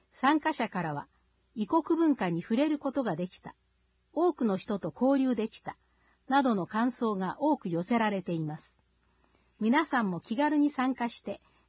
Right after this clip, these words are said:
外国人と友達になったり、異文化に触れたりしてみませんか？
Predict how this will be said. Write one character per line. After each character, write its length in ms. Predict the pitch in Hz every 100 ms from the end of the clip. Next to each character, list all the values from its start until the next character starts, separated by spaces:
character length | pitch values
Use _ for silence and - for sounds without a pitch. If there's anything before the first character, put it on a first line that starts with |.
| 220
外 220 | 277 320
国 280 | 330 302 277
人 200 | 226 180
と 120 | 165
友 260 | 208 233
達 280 | 269 269 -
に 140 | 233 214
な 100 | 214
っ 60 | _
た 140 | 175
り、 140 | 147 - _ _ _ -
異 100 | 226
文 220 | 330 302
化 160 | 240
に 100 | 196
触 140 | 175 226
れ 100 | 294
た 140 | 302
り 100 | 247
し 80 | -
て 140 | 185
み 100 | 165
ま 140 | 165 196
せ 160 | -
ん 80 | 175
か？ 200 | 147 -